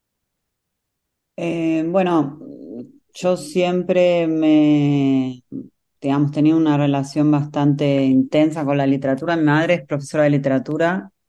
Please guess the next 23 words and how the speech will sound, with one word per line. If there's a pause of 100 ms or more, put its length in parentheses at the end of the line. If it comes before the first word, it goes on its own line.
(100)
em,
era
profesora
de
literatura
en
la
universidad, (960)
em,
teoría
literaria,
y
la,
mi
casa
estaba
llena
de
libros, (140)
y
de
alguna
manera